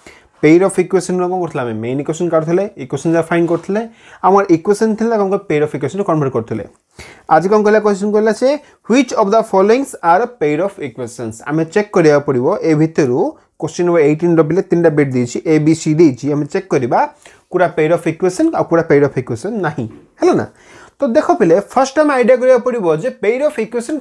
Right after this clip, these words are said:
କୋଉ ଫର୍ମାଟ୍ରେ ଥିବ, ଆଉ ଗୋଟେ ପେୟାର ଅଫ୍ ଇକ୍ୱେସନ୍ ହେବା ପାଇଁ ତାର କଣ୍ଡିସନ୍ଟା କ'ଣ, ଦୁଇଟା ଜିନିଷ ଭଲ ଭାବେ ମନେ ରଖିବାକୁ ପଡ଼ିବ ପିଲେ, ହେଲା? ତ ଲେଖି ଦେଉଛି ଫାଷ୍ଟ ମୁଁ ଏଠି, "The pair of equation",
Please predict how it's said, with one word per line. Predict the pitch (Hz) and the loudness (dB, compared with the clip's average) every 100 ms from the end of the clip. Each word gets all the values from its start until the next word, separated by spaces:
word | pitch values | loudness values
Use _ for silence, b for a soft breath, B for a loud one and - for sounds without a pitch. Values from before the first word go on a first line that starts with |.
| - | -4
କୋଉ | 285 | -4
ଫର୍ମାଟ୍ରେ | 285 175 170 185 175 170 | 0 -2 0 -2 -2 -2
ଥିବ, | 123 110 - _ _ B B B | -4 -8 -10 _ _ B B B
ଆଉ | 247 | 2
ଗୋଟେ | 277 226 | 2 2
ପେୟାର | 208 247 | 2 4
ଅଫ୍ | 285 262 | 2 0
ଇକ୍ୱେସନ୍ | 269 254 240 | -4 -2 2
ହେବା | 233 | 2
ପାଇଁ | 233 269 | 2 -2
ତାର | 254 254 | -4 -2
କଣ୍ଡିସନ୍ଟା | 165 185 214 214 190 | 0 0 0 0 0
କ'ଣ, | 196 120 107 110 _ | -2 -4 -6 -10 _
ଦୁଇଟା | 180 208 | -2 0
ଜିନିଷ | 202 202 | 0 0
ଭଲ | 160 | 2
ଭାବେ | 156 | 2
ମନେ | 147 127 | 2 -2
ରଖିବାକୁ | 113 117 107 | -2 -4 -4
ପଡ଼ିବ | 110 - | -8 -10
ପିଲେ, | 107 - | -10 -2
ହେଲା? | 294 - b b b b | -2 -2 b b b b
ତ | 190 | 0
ଲେଖି | 202 | 2
ଦେଉଛି | 226 226 | 0 0
ଫାଷ୍ଟ | 226 226 | -2 0
ମୁଁ | 226 226 | 0 0
ଏଠି, | 254 349 - _ _ _ _ _ _ _ _ _ _ _ _ b b b b | 0 -2 -6 _ _ _ _ _ _ _ _ _ _ _ _ b b b b
"The | 156 175 175 - | 0 0 0 -2
pair | 254 320 277 | 0 2 2
of | 269 226 175 | 2 -2 -8
equation", | 165 220 262 - 151 | -6 -4 -4 -4 -4